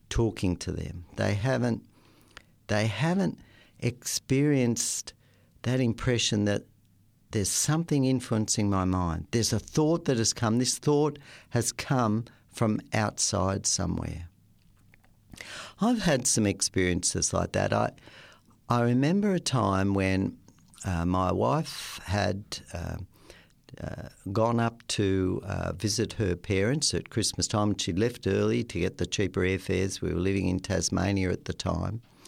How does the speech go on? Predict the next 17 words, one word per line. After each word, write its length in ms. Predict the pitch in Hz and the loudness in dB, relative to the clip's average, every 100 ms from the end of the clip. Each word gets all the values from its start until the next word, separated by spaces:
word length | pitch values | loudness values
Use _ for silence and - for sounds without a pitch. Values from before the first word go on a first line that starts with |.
| - - - - - - | -20 -18 -20 -20 -18 -2
And 600 | 107 101 95 92 92 - - - | 0 2 2 2 0 -4 -12 -2
I 300 | 117 120 123 | 0 2 2
had 300 | 110 113 - - | 2 0 -2 -6
to, 560 | - 95 92 90 90 90 | -4 0 0 -2 -2 -2
uh, 260 | 90 87 | -2 -2
finish, 720 | 87 - 101 98 - - - - - | -6 -2 -2 0 -4 -6 -6 -8 -8
uh, 160 | 87 85 | -6 -4
work. 400 | 87 98 117 - | -2 -2 -2 -2
I 220 | 85 87 | -2 -2
was, 360 | 90 90 - - | -4 -6 -8 -6
uh, 120 | 90 | -4
lecturing 480 | 85 87 - 98 87 | -2 -4 -2 -2 0
at 40 | 85 | 0
a 60 | |
large 380 | 87 90 87 - | 0 0 -2 -2
institution 640 | 92 - - 90 82 - 85 | -4 -4 -4 -4 -4 -4 -4
in, 240 | 85 85 | -4 -8